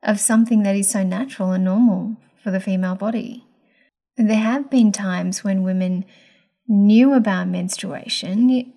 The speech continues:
and what it offered them, and that was a marker of their overall health. And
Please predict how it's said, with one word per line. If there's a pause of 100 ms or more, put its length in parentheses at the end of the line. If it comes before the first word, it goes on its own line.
and
what
it
offered
them, (680)
and
that
was
a
marker
of
their
overall
health.
And